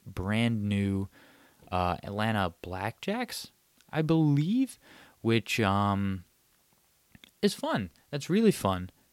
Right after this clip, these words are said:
because, uh, well, it, it's showing that they're, they're getting ready to play. They're, they're gonna have a fun time. Um,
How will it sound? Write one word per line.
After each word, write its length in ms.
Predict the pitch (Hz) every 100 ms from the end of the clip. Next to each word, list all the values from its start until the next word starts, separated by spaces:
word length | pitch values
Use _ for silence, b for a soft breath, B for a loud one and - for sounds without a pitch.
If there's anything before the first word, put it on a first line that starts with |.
| -
because, 580 | 107 - 107 107 104 104
uh, 460 | 104 101 101 101 101 b b b _ _ _ _ _ _ -
well, 300 | 127 190 160 b b b b b b b
it, 260 | - 120 110 _ _ _ -
it's 400 | 120 - - -
showing 380 | 104 143 151 180
that 160 | 160 139
they're, 360 | 135 135 135
they're 200 | - 139
getting 280 | 135 156 165
ready 200 | 165 175
to 80 | 170
play. 460 | 151 170 196 160 113
They're, 340 | 127 139 139 131
they're 200 | 135 135
gonna 200 | 151 156
have 180 | 156
a 60 | 143
fun 340 | - 156 156
time. 460 | 135 143 165 143 101 b b b b b b -
Um, 680 | 104 110 107 104 107 107